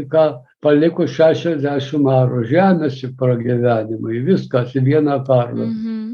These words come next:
Speaker 1: Iš to reikėjo pragyvent. Iš kolūkio nieko negauni, per metus dirba, nieko negaudavau.
Speaker 2: Kiek laiko reikdavo dirbt tuose kolūkiuose? Kiekvieną dieną,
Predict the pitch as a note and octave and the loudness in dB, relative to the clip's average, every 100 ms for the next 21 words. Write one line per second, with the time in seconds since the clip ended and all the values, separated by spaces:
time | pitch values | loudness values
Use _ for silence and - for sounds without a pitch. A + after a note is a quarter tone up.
0 | C#4 - D3 - D#3+ E3 F3 E3+ C3 D3+ | -4 0 0 0 2 4 4 2 2 2
1 | C#3+ C#3+ D3+ D3+ C#3+ D#3 G3 A#3+ D#3 - | 2 2 0 0 -2 0 0 0 -4 -10
2 | - _ _ _ _ _ D#3 C#3 - F3 | -18 _ _ _ _ _ -6 -6 -2 2
3 | F3+ F#3+ F3 F#3 F3 G3 A#3 F3 E3 D#3+ | 4 4 0 -2 0 2 2 0 -2 -2
4 | D3 D#3 C#3 C3 C3 C3+ C#3 C#3+ C3+ D3+ | 0 -2 -2 -2 -2 -2 -2 -2 -2 -4
5 | D3+ F#3 D#3+ C3+ D#3+ F#3+ E3+ F3+ E3 G3 | -2 -2 -2 -2 -2 -2 0 0 0 0
6 | G3 D#3 C#3 C#3 B2+ B2 A2+ A#2 A#2 A#2 | 0 -2 -2 -4 -6 -6 -8 -10 -10 -10
7 | A2+ _ _ _ _ _ _ - A#3+ B3+ | -16 _ _ _ _ _ _ -2 2 2
8 | - C4+ A#3 B3+ C4 A3 A3 G#3+ A3 G3+ | 2 4 4 4 2 4 2 2 2 0
9 | F3 F#3 - A#3+ - A#3 - G3+ A3+ B3 | 0 -4 -2 -4 -4 -4 2 2 2 -2
10 | B3 A#3+ A#3 - F#3+ F3 E3+ F3+ G3 F3 | -6 -6 -6 -6 -6 -2 0 0 -2 0
11 | E3+ F3+ G#3+ B3 C#4+ | 2 2 2 2 0